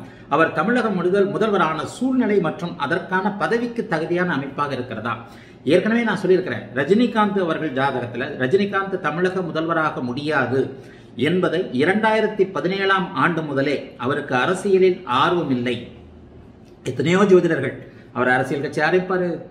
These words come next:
தமிழக முதல்வர் அப்படித்தான், ஜோசியர்களே பந்தயம் கட்டியிருக்கிறாங்க என்கிட்ட. ரெண்டாயிரத்தி இருபத்தி ஒன்று மே மாதம் அவர்தான் தமிழகத்து முதலமைச்சர் அப்படின்லாம் ஜோசியரங்க பந்தயம் கட்டினாங்க. அஹ், இத்-, இந்த சூழ்நிலையிலும்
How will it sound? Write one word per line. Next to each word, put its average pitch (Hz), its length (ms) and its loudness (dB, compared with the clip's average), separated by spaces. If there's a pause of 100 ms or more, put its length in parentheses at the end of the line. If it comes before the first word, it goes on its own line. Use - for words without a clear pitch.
(160)
தமிழக 156 320 0
முதல்வர் 160 280 0
அப்படித்தான், 175 540 0
ஜோசியர்களே 196 480 2
பந்தயம் 185 300 0
கட்டியிருக்கிறாங்க 120 440 -4
என்கிட்ட. 113 240 -6 (380)
ரெண்டாயிரத்தி 185 400 4
இருபத்தி 190 300 2
ஒன்று 180 220 0
மே 180 180 -2
மாதம் 180 460 0
அவர்தான் 185 420 2
தமிழகத்து 175 580 -2
முதலமைச்சர் 165 560 0
அப்படின்லாம் 208 440 0
ஜோசியரங்க 196 380 2
பந்தயம் 175 260 -2
கட்டினாங்க. 160 340 -4 (560)
அஹ், 165 420 0
இத்-, 165 200 -2 (160)
இந்த 202 420 4
சூழ்நிலையிலும் 175 840 0